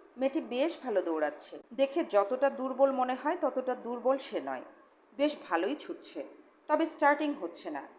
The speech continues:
মেয়েটির রিফ্লেক্স অ্যাকশন ভালো না, অনেকখানি সময় নষ্ট করছে শুরুতেই। জামশেদের হঠাৎ ইচ্ছে হলো নিচে নেমে যেতে, আর ঠিক তক্ষুনি এনে চেঁচিয়ে বলল, "মিস্টার জামশেদ, আমি স্কুল স্পোর্টসে নাম দিয়েছি,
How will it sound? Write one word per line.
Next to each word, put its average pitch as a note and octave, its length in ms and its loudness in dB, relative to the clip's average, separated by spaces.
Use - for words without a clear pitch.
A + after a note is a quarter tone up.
মেয়েটির D4+ 340 4
রিফ্লেক্স D4 420 2
অ্যাকশন D4+ 380 -2
ভালো D#3 260 -2
না, A#2 200 -8
অনেকখানি D#4+ 520 4
সময় D#4 320 0
নষ্ট G3+ 360 0
করছে A3+ 260 -8
শুরুতেই। D3 520 -10
জামশেদের C#4 580 6
হঠাৎ C#4 340 0
ইচ্ছে B3 280 -2
হলো B3+ 260 0
নিচে C4 260 -2
নেমে F#3 220 -2
যেতে, D#3 320 -8
আর C#4+ 120 6
ঠিক D#4+ 120 -4
তক্ষুনি D4+ 440 2
এনে D#4 160 2
চেঁচিয়ে D4 400 0
বলল, D3+ 380 0
"মিস্টার C4 300 2
জামশেদ, G#3+ 460 2
আমি D#4 240 6
স্কুল E4+ 340 0
স্পোর্টসে E4 440 0
নাম C#4+ 240 4
দিয়েছি, F3 580 -4